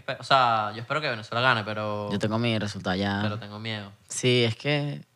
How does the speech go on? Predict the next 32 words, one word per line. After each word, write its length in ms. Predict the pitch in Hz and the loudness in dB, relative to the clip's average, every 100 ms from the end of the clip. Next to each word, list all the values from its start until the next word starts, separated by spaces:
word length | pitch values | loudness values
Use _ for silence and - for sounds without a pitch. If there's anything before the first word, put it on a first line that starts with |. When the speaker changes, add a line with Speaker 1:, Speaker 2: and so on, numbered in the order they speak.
| _ _ _ _ _ _ - | _ _ _ _ _ _ -6
Speaker 2:
después 220 | 123 139 | 2 6
de 60 | |
lo 120 | 175 151 | 6 6
que 140 | 139 | 6
vimos 320 | 147 165 165 | 6 4 2
es 60 | 139 | 0
complicado 520 | 160 127 117 123 135 | -2 -2 4 6 6
Speaker 1:
O 40 | 139 | 6
sea, 460 | 196 170 135 - - | 6 6 4 0 -10
es 100 | 131 | -4
que, 80 | 190 | 2
Speaker 2:
ver. 240 | 139 139 | 4 4
Speaker 1:
como 140 | 151 151 | 2 -2
te 100 | 165 | -4
dije, 160 | 170 131 | -6 -8
o 20 | |
sea, 140 | 143 | -8
me 100 | 135 | -8
gustó 420 | 131 117 - 151 170 | -10 -12 -8 -6 -4
lo 80 | 190 | -6
que 80 | |
pro-, 280 | 123 110 - - | -8 -12 -16 -20
lo 120 | 117 | -18
que 100 | 117 | -16
pro-, 320 | 113 117 110 _ _ _ _ | -16 -16 -16 _ _ _ _
lo 120 | 123 | -12
que 80 | 131 | -10
intentó 440 | 123 131 123 160 | -6 -6 2 2
proponer 320 | 170 143 123 151 | 2 0 0 0
Venezuela, 400 | 131 110 135 143 | -2 -4 -10 -10
en 80 | 147 | -10
verdad. 440 | 120 135 147 | -4 -4 -4